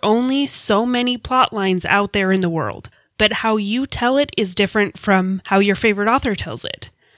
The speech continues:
which is different from how their favorite author tells it, which is different from the way Homer told it. And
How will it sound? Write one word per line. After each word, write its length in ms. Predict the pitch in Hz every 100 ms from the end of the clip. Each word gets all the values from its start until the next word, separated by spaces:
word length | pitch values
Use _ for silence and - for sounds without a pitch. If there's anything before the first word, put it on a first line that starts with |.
| _
which 180 | - 208
is 100 | 208
different 420 | - 196 208 -
from 160 | - 208
how 180 | 208 208
their 180 | 240 294
favorite 320 | 214 180 170
author 300 | 131 - 135
tells 280 | - 95 90
it, 300 | 101 - - _ _ -
which 180 | 202 202
is 140 | 190
different 380 | 208 226 214 -
from 300 | 214 208 214
the 100 | 208
way 480 | 214 220 220 220 -
Homer 420 | - 240 254 233 190
told 320 | - 190 -
it. 340 | - - - -
And 600 | - 196 190 190 190 -